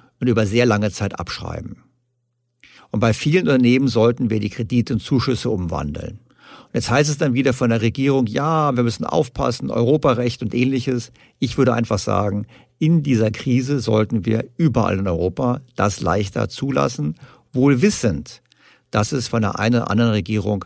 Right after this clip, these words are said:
missbraucht werden wird, um klassische Krisenkandidaten wieder zu retten. Ich denke mal an Alitalia.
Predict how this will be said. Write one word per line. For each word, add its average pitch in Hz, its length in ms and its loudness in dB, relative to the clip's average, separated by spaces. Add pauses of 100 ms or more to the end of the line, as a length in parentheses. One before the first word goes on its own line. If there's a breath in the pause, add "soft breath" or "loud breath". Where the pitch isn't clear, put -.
(100)
missbraucht 139 640 0
werden 85 320 -2
wird, 101 360 -4 (380 soft breath)
um 117 260 2
klassische 135 480 0
Krisenkandidaten 113 1040 0
wieder 104 220 0
zu - 140 -4
retten. 98 480 -4
Ich - 120 -10
denke 98 240 -2
mal 98 120 2
an 95 80 0
Alitalia. 78 760 -4